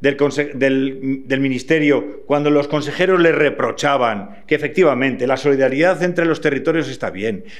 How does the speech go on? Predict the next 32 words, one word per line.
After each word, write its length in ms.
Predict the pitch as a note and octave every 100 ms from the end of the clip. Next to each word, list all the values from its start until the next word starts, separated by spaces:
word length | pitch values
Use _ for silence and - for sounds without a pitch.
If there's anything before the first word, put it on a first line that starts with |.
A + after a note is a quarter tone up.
| -
que 140 | -
cumplir 340 | - D#3 F3 A#3+
con 140 | A3
los 140 | G3 -
convenios 460 | D3+ D#3+ F#3+ C#3
es 100 | F3+
lo 100 | G3+
que 80 | E3
está 180 | D3+ F#3+
obligado, 560 | F3 C#3 F3 C#3+ A2+ - - -
pero 200 | A#2+ B2
por 120 | B2+
el 80 | B2
amor 220 | C#3+ C#3
de 100 | A#2+
Dios, 380 | A#2+ B2+ - - - -
que 120 | - D#3+
se 120 | D3
dote 220 | E3+ E3
de 80 | E3+
un 60 |
operativo 720 | E3+ D3 B2+ G#2+ E3 C3 A#2 -
que 100 | D#3+
durante 300 | D3 B2 C3
todo 240 | F#3 D#3+
el 80 | D3
año 180 | C#3+ C3
esté 160 | D#3+
suficientemente 720 | D3 D3 B2 E3+ D#3 D#3 D#3
dotado 320 | C3+ A#2 E3 C#3+
y 60 |
pertrechado 720 | C3 A#2 - A2+ D3+ A#2+ A2+